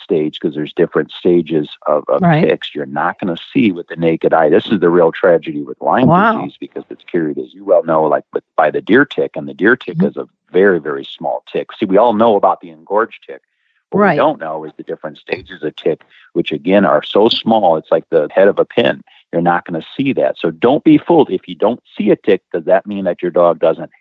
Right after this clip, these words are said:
Speaker 1: have a tick? Absolutely not.
Speaker 2: Well, preventive. Preventives is the key, right? So I live in Dallas now. I have, uh, three dogs,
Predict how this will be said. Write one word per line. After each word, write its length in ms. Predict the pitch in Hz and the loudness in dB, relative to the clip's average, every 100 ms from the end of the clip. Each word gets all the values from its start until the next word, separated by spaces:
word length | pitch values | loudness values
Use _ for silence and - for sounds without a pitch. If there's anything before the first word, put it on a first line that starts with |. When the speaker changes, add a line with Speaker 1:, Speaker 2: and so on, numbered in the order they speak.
| - | -4
Speaker 1:
have 220 | 78 85 | 0 0
a 60 | - | 0
tick? 320 | - 113 _ _ - | 0 -2 _ _ -4
Absolutely 600 | 76 - 73 73 - 71 | -4 -6 -8 -8 -10 -10
not. 280 | 67 - - _ _ | -10 -10 -16 _ _
Speaker 2:
Well, 200 | 247 247 | 2 2
preventive. 720 | - 247 233 240 220 - 139 - _ - | 0 0 2 0 0 -6 -8 -8 _ -2
Preventives 600 | 196 208 202 185 160 170 | 0 0 -2 -4 -4 -4
is 140 | 151 | -4
the 100 | 151 | -6
key, 280 | - 165 131 | -4 -2 0
right? 360 | 151 185 190 - - _ | 2 2 2 -4 -20 _
So 480 | - 185 180 170 165 - | -2 2 6 4 2 0
I 140 | 190 | 2
live 180 | 208 196 | 4 2
in 160 | 185 | 0
Dallas 480 | 160 151 151 151 - | 0 0 0 -2 -6
now. 320 | 151 147 147 | -6 -2 -2
I 140 | 143 151 | -2 -4
have, 400 | 156 151 143 143 | -2 0 0 0
uh, 180 | 143 143 | -2 -2
three 260 | - 185 | -2 0
dogs, 440 | 180 147 156 - | 2 2 0 -4